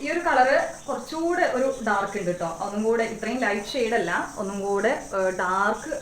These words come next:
കളറാണ്. ഇതിൻ്റെ തന്നെ ഒന്നും കൂടെ ഡാർക്ക് ഷെയ്ഡാണ് ഇത് കേട്ടോ. അപ്പോൾ ഇതും, ആ, അവൈലബിൾ ആണ്. എത്ര ക്വാണ്ടിറ്റി വേണമെങ്കിലും നമുക്ക് പറഞ്ഞു കഴിഞ്ഞാൽ കിട്ടും. അഞ്ച്, അഞ്ചോ പത്തോ, അതുപോലെ എത്ര ക്വാണ്ടിറ്റി വേണമെങ്കിലും പറഞ്ഞു കഴിഞ്ഞാൽ അതിനനുസരിച്ച് നമുക്ക്, ആ,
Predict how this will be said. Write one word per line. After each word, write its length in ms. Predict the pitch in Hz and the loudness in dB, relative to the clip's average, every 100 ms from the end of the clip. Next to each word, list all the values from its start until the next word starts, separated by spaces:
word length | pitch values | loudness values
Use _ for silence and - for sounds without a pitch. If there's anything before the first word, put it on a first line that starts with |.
| - - - 233 | -10 -20 -14 -8
കളറാണ്. 320 | 190 185 180 190 | -6 -4 -6 -2
ഇതിൻ്റെ 220 | 233 302 | 0 0
തന്നെ 140 | 262 277 - | 0 -2 -2
ഒന്നും 120 | 220 214 | -2 0
കൂടെ 140 | 226 214 | 0 0
ഡാർക്ക് 260 | 190 196 - | -4 -6 -6
ഷെയ്ഡാണ് 340 | 202 185 175 165 | -4 -4 -4 -8
ഇത് 100 | 165 | -6
കേട്ടോ. 140 | 170 - - - 208 | -6 -8 -14 -12 -6
അപ്പോൾ 140 | - 240 247 | -2 0 0
ഇതും, 200 | 233 226 220 220 | -2 -2 0 0
ആ, 20 | 202 196 196 196 196 - | 2 2 2 0 -2 -4
അവൈലബിൾ 340 | 202 208 214 220 | 0 0 2 2
ആണ്. 140 | 196 - - | 2 0 -2
എത്ര 160 | - 247 | -2 -2
ക്വാണ്ടിറ്റി 340 | 247 214 240 285 | 0 0 0 0
വേണമെങ്കിലും 320 | 254 240 247 226 | 2 2 2 0
നമുക്ക് 240 | 214 262 - - - 233 | 0 -2 -2 -6 -6 0
പറഞ്ഞു 220 | 226 247 | 0 0
കഴിഞ്ഞാൽ 240 | 233 220 220 | 0 0 -2
കിട്ടും. 180 | 208 208 214 | -2 -2 -2
അഞ്ച്, 220 | 208 - - | -2 -4 -4
അഞ്ചോ 200 | 214 214 233 | 0 2 2
പത്തോ, 280 | 214 - 240 - | 2 2 2 2
അതുപോലെ 260 | 208 208 214 | 0 0 0
എത്ര 120 | 208 233 | 0 0
ക്വാണ്ടിറ്റി 280 | 208 208 233 | 0 0 0
വേണമെങ്കിലും 320 | 226 208 226 277 | 0 0 -2 -2
പറഞ്ഞു 220 | 202 214 | -2 -2
കഴിഞ്ഞാൽ 300 | 220 196 208 277 - - 214 | -2 0 0 -2 -4 -6 -4
അതിനനുസരിച്ച് 540 | 226 214 233 226 269 226 | -2 0 0 0 -2 -2
നമുക്ക്, 260 | - 262 - | 0 0 2
ആ, 20 | 202 | 0